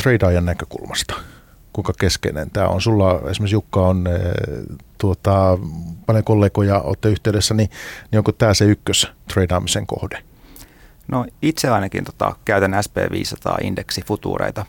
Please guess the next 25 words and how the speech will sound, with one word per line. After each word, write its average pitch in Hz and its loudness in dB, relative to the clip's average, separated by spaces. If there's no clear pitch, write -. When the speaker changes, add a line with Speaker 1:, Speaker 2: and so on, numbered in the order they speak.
Speaker 2:
paljon 98 -2
treidaamiseen. - -4
Elikkä - -8
siinä 107 -2
on 107 0
paljon 110 0
hyötyjä 101 0
käyttää 95 -2
tätä 98 -2
kohdeetuutena, 92 0
sillä, 87 -4
ä, - -2
tää 101 2
on 92 -2
yksi - -8
maailman 95 0
seuratuimmista 95 -2
indekseistä. 101 -4
Siten 104 -2
siellä 90 -4
tosiaankin 90 -4
on 95 -4
sitä 95 -6
likviditeettiä 92 -2
paljon 90 -2